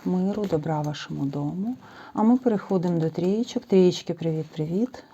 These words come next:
Отож, мої трієчки. Чи буде зустріч з загаданою людиною найближчим часом? Дивимося період до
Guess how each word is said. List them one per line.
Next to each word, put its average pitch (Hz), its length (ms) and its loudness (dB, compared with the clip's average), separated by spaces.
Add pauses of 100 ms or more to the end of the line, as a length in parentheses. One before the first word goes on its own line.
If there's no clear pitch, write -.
Отож, - 260 -6
мої 160 180 -2
трієчки. 220 720 -2 (440)
Чи - 160 2
буде 254 280 10
зустріч 214 600 2
з 185 80 2
загаданою 156 680 -2
людиною 226 760 4
найближчим 170 640 -2
часом? 160 720 -8 (1040)
Дивимося 185 500 0
період 170 720 0
до 170 420 0